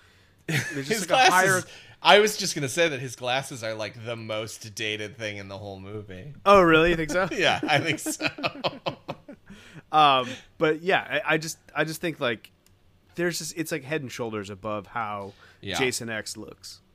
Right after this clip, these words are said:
Speaker 1: Mm-hmm.
Speaker 2: Probably a
Speaker 1: Um,
Speaker 2: bigger, much bigger budget, but still.
Speaker 1: Yeah, definitely, and we can talk about that in a second. Um, to, uh, what your, your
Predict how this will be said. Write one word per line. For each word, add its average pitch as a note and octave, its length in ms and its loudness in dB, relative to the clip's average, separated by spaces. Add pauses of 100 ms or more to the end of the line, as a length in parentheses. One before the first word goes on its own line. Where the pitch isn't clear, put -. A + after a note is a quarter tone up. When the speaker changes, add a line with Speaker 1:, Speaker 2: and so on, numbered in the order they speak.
Speaker 1:
Mm-hmm. A2 320 -8 (360)
Speaker 2:
Probably D#3+ 240 2
a G#2+ 40 6
Speaker 1:
Um, G#2 200 4
Speaker 2:
bigger, G2+ 160 -10
much C3 260 -6
bigger C3 180 -14
budget, G#2+ 440 -14
but - 200 -20
still. - 220 -18 (160)
Speaker 1:
Yeah, D#3+ 380 4
definitely, A#2 520 -2
and G2 80 -6
we B2 80 -8
can C3 80 -10
talk A#2 220 -6
about F#2+ 220 -10
that A#2 180 -2
in F#2 60 -12
a F#2 40 -12
second. G2 480 -10 (140)
Um, F2+ 480 -8 (500)
to, A#2 600 -4
uh, F#2 720 -2
what A2 460 -8
your, A#2+ 380 -8
your G#2+ 840 -8